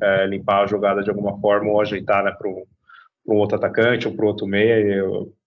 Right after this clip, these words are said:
pareceu um jogador de qualidade, assim, nesse, ne-, nessa característica, né? E aí o time com um elenco muito limitado e não teve o David Washington, né, que tá pra sair também, que é o que a gente vai comentar.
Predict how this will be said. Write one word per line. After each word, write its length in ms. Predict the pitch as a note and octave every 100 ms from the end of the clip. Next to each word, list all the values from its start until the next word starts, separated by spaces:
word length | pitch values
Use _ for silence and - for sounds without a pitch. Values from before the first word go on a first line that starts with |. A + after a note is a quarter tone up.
| _ -
pareceu 320 | A#2+ - A#2+
um 140 | A2+ A2
jogador 260 | A2 G#2+
de 80 | G#2
qualidade, 460 | A2+ G#2 G2+ G2 G2
assim, 460 | - G2 F#2+ F#2+ -
nesse, 420 | G#2 G#2+ - A2+
ne-, 600 | G#2 G2+ G2+ A2 A2+ A2+
nessa 240 | C#3 C3+
característica, 720 | C3 A#2 A2+ A#2 F#2+ F2+ - F2+
né? 160 | F#2 - _ - - - -
E 60 | C3+
aí 100 | F3+
o 40 |
time 260 | - C4+ B3
com 80 | F3+
um 40 |
elenco 200 | D#3+ D#3+
muito 200 | D#3+ D3+
limitado 680 | C#3+ C#3+ C#3 C3+ E3 E3 B2+
e 640 | A2+ A2 G2+ G2 F#2+ -
não 320 | G2 G2 G#2 G#2
teve 200 | A2+ A2+
o 20 |
David 260 | A2 G#2+
Washington, 420 | A2 G#2 C#3 - G#2
né, 120 | G2+
que 60 |
tá 100 | G#2
pra 140 | G2 -
sair 280 | - G2+ G2+
também, 240 | F#2+ G#2+
que 60 | G2+
é 40 |
o 40 |
que 80 | F#2+
a 20 |
gente 140 | F#2+ -
vai 100 | F#2+
comentar. 540 | F#2+ F2+ F2 G2+ A2+